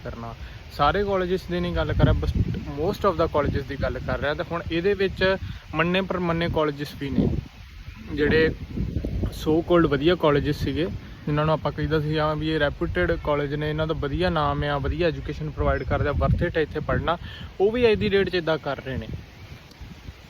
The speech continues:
ਇੱਕ ਬੱਚੇ ਦੀ ਗੱਲ ਨਹੀਂ ਇੱਥੇ, ਕਿੰਨਿਆਂ ਬੱਚਿਆਂ ਦੀ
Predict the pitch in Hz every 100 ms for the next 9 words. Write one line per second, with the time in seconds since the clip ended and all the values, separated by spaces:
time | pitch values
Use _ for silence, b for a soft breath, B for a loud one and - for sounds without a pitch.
0 | - 165 - 202 - 208 196 180 160 165
1 | 165 - 165 160 - 170 170 185 208 170
2 | 160 165 160 160 160